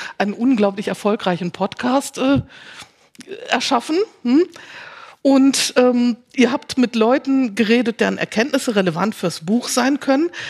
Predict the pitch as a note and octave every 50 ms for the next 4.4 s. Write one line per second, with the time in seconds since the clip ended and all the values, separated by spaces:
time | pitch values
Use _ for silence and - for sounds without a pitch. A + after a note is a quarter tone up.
0 | - - - B3 C4 G3+ A3+ A3 - A3 G3 A3+ D4+ C#4 A#3 - A#3+ - B3 -
1 | - G#3+ - - - B3+ C#4+ C#4 A3+ - - - G#3 A3 C#4+ C#4+ C4 B3+ A#3+ G#3+
2 | G3+ G#3 G#3 G3+ G3 F#3+ - - - F#3+ F3 E3 F#3 - - - A#3+ A3 G#3 G3
3 | F#3+ B3 C4+ - - C#4 G#3+ G#3 B3+ A#3 B3+ B3 A#3+ A#3 - A3 - - A3+ A3+
4 | A3+ - - G#3 G#3+ G#3+ -